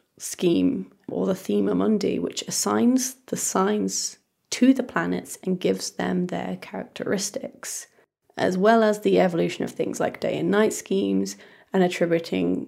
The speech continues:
gender to the signs. So there is an absolute explosion in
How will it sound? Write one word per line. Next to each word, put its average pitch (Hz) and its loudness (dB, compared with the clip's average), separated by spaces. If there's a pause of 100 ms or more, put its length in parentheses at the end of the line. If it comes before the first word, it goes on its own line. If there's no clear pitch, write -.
(460)
gender 190 2 (240)
to 240 2
the 240 4
signs. 269 0
So 202 2
there 220 2
is 202 2
an 202 -2
absolute 214 -4
explosion 190 0 (440)
in 190 0